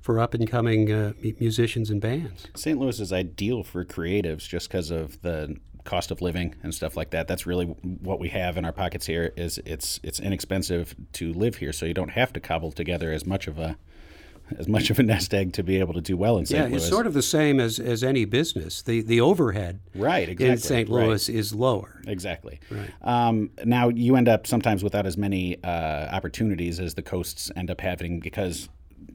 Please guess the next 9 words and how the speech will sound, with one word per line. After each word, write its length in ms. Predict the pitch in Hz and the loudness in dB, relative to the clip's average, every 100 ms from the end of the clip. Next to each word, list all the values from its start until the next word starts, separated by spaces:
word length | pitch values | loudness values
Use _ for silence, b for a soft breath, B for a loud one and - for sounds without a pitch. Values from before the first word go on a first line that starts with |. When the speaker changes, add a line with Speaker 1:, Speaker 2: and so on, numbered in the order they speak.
| - | -18
Speaker 2:
people, 480 | - 120 - 98 92 - | -4 -4 -2 -2 -4 -4
tastemakers, 560 | 113 95 95 95 90 | -4 -2 -4 -2 -2
end 120 | 95 | -2
up 100 | 90 | -2
overlooking 640 | 98 95 95 90 92 87 - - | -2 -2 -2 -2 -4 -6 -8 -12
Saint 300 | - 98 - | -6 -4 -4
Louis 180 | 87 - | -6 -4
sometimes, 480 | 87 - 87 82 | -4 -4 -6 -6
but 260 | - 98 | -4 -4